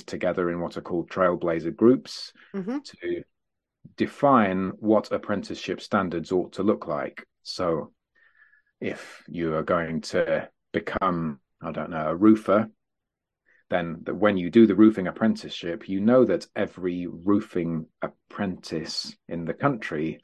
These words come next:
Speaker 1: is being, uh, is being trained and measured against the same standard, and that that standard has been defined by the employers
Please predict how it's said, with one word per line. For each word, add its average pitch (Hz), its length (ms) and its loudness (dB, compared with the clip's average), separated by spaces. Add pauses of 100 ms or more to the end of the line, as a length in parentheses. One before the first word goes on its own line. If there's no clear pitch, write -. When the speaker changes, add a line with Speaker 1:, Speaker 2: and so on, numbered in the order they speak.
(380)
Speaker 1:
is 82 140 -6
being, 90 560 -2 (340)
uh, 71 280 -6 (560)
is 85 100 -8
being 90 180 -4
trained 151 440 4
and 98 200 -2
measured 101 380 -2 (120)
against 98 420 -4
the - 80 -8
same 90 640 -2
standard, 85 640 0
and 87 100 -6
that 104 120 -6
that 104 180 2
standard 85 580 -4 (400)
has 90 120 -10
been 90 180 -4
defined 82 440 -4
by 82 200 -2
the 87 100 -2
employers 85 920 4